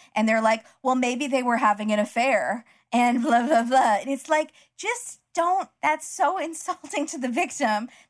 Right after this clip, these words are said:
They were not just having an affair with this random man off the internet. I mean, sure, that does happen, but it's,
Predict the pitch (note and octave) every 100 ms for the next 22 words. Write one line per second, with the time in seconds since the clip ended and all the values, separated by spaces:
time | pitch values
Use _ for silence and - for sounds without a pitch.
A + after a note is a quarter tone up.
0 | - C4 C4 C#4+ C#4 C#4+ D#4+ - D4+ C#4+
1 | D#4 C4+ B3+ B3 A3+ A3 A3+ A#3 A3+ A3
2 | - G#3+ G#3+ G#3+ G#3+ G3+ G#3 G3+ G3 G3
3 | G#3 - A#3 A#3+ G3 F3+ - _ _ -
4 | B3 C4+ D4 C4 - _ - D4+ C#4+ A3
5 | G#3 A#3 A3 G#3 G3+ F3+ - _ _ -
6 | A3 G#3 - _ _ _ _ - C4+ C4+
7 | - - -